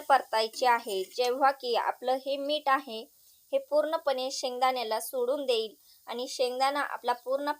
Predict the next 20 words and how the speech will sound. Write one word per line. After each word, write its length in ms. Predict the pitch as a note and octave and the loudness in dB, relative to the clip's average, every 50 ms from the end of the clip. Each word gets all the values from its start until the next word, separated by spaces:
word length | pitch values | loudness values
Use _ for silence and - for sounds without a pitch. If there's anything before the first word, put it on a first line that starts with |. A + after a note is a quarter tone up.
| - | 0
पांढरा 420 | C4+ B3+ A#3+ A#3+ C4 C4 C4+ C4+ C4 | 2 2 2 2 2 4 4 4 4
दिसेल, 460 | C4 C4+ C4 - - A#3 A3+ A#3 - _ _ _ _ _ _ - | 2 -4 -8 -8 -6 -6 -6 -8 -8 _ _ _ _ _ _ -2
तेव्हा 280 | - B3 B3 B3+ C4+ C#4+ | 0 2 6 8 6 6
आपल्याला 460 | C#4+ - - - - A#3 A#3 A3+ A#3 | 6 4 -2 -6 -2 -2 0 0 -2
गॅसची 400 | A#3 A#3 A3+ A3+ A3+ - - B3+ | -2 -2 -4 -4 -6 -8 -14 -14
फ्लेम 360 | B3+ - B3 A3+ A#3+ C4+ C4+ | -10 -8 -8 -8 -8 -8 -6
बंद 260 | B3 B3+ B3 A#3+ A3+ A#3 | -6 -6 -6 -4 -6 -6
करून 300 | A#3 B3 A#3+ A#3+ A#3 A#3 | -6 -4 -6 -6 -6 -4
टाकायची 460 | A#3 A3+ A3+ A3+ G3+ G3+ G3 - A3+ | -4 -4 -4 -2 -4 -6 -6 -2 -2
आहे. 360 | G#3+ A3 A3 A3 G3+ G3 G3+ - _ _ _ _ _ _ _ _ - | -2 -2 -2 -4 -12 -12 -12 -16 _ _ _ _ _ _ _ _ -10
आता 180 | A3 - C#4 | -4 -4 -4
तुम्ही 260 | C#4 - D4+ D4 D4 | -4 -4 -4 -4 -4
बघू 260 | D4 B3+ C#4 C4 C4 D#4+ | -4 -2 -4 -4 -4 -6
शकता 300 | E4 E4 A#3 - - A#3 A3+ - | -6 -6 -6 -4 -6 -8 -8 -8
शेंगदाणे 460 | - - C4 B3 B3+ B3+ C4 C4+ C4 | -8 -8 -8 -6 -2 -4 -4 -4 -6
कसे 280 | C4 B3+ C4 - C#4 | -8 -10 -10 -8 -8
ओलसर 500 | C4+ B3 A3+ B3+ B3 A#3+ - - C4+ B3+ | -8 -6 -4 -4 -4 -4 -4 -6 -6 -4
ओलसर 440 | B3+ B3 A#3+ B3+ B3+ - C4 B3 B3 | -2 -4 -4 -6 -8 -10 -8 -8 -10
दिसत 400 | A#3 A#3 C4 B3+ - B3 A#3 - | -8 -10 -10 -10 -8 -10 -6 -4
आहे. 340 | A3 G#3+ G#3 G3 F#3+ F#3+ F#3 | -2 -2 -2 -4 -6 -10 -10